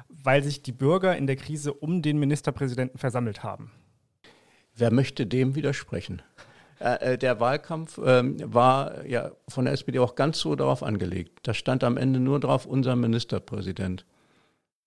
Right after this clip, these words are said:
Speaker 2: Ja, was ist das für eine Wahlaussage? Oder, äh, „Keine Zeit für Sprüche“. Was ist das für eine Wahlaussage? Sie hatten dann auch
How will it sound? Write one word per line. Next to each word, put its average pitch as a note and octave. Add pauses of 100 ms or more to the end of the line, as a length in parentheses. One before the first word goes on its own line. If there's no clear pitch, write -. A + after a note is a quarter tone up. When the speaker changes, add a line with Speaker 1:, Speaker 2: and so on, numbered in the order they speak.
(160)
Speaker 2:
Ja, A2
was A2+
ist -
das A#2
für B2+
eine A2+
Wahlaussage? G#2
Oder, A2+
äh, A2
„Keine B2+
Zeit A#2+
für B2+
Sprüche“. -
Was -
ist -
das A#2+
für -
eine A#2
Wahlaussage? G2+
Sie G2
hatten B2
dann A#2+
auch A#2+